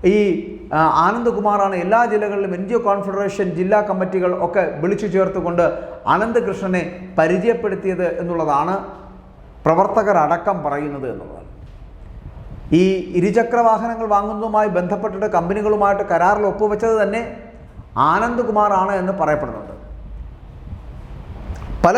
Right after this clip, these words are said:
ജില്ലകളിൽ നിന്നും പോലീസിന് ആനന്ദ്കുമാറിനെതിരെ ഇപ്പോൾ പരാതി ലഭിച്ചു എന്നാണ് വിവരം. പാലക്കാട് ജില്ലയിൽ മാത്രം ഏകദേശം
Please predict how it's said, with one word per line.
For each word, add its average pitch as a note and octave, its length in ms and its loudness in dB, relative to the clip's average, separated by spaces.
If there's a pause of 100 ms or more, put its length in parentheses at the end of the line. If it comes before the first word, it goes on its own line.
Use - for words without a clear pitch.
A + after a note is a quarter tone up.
ജില്ലകളിൽ B3+ 340 6
നിന്നും A#3+ 220 4
പോലീസിന് A3 340 4
ആനന്ദ്കുമാറിനെതിരെ G#3+ 680 2
ഇപ്പോൾ G3+ 180 -2
പരാതി F#3+ 320 4
ലഭിച്ചു F#3 340 2 (180)
എന്നാണ് F3+ 260 2 (140)
വിവരം. C3+ 260 0 (920)
പാലക്കാട് A#3+ 520 6
ജില്ലയിൽ A3 280 4
മാത്രം G#3 320 0
ഏകദേശം G#3 320 2